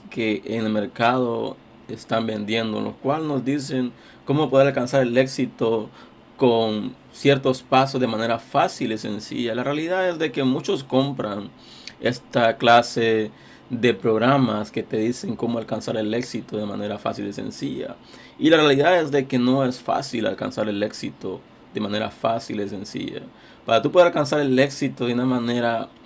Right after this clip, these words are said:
eh, genuina, una manera que te va a perseverar, es difícil, no es nada fácil alcanzar el éxito. Hay personas que dicen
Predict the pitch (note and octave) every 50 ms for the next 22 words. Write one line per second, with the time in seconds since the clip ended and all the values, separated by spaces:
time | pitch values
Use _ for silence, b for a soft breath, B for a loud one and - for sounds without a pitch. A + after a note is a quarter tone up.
0 | B B B B B B - - A2+ A2+ A2 A#2 A2 A2+ A2+ A#2+ C3 C3+ B2+ A#2+
1 | A#2 A#2+ A#2 A2+ A#2 A#2+ A#2+ A#2+ A#2+ A#2 - B2+ G#2+ - A#2 G#2+ A2 A2+ A2+ -
2 | B2+ A2+ A2 - A#2+ A2 G#2+ G2+ G2 G#2 A#2 B2 A#2 G#2+ G2+ - B B B B
3 | B B - - - A#2+ B2+ C#3 D3 D3 C3+ C#3 - - - - - - - B2
4 | A2 - - C3 B2+ B2+ - - A2 G2+ F#2+ F#2+ - - - A#2 A2+ A#2+ B2+ C3
5 | C3 A2+ A2+ A#2+ A#2+ A#2+ A2 G#2+ - - A#2 A#2 A#2+ C3 C3 - C#3+ B2+ A#2 A2+
6 | G#2+ - G#2+ G#2+ G#2+ - A2 G#2+ A2 A2 G#2+ A2 A2 - - - A#2+ A#2 - -
7 | - - - B B B B B B B B - C#3+ D3 - D#3 C3+ D#3 D#3 D#3
8 | D3+ C#3 - C#3 A#2+ B2 C3+ D3 D3 C#3+ - C3 A#2+ A#2+ A#2 A2+ G#2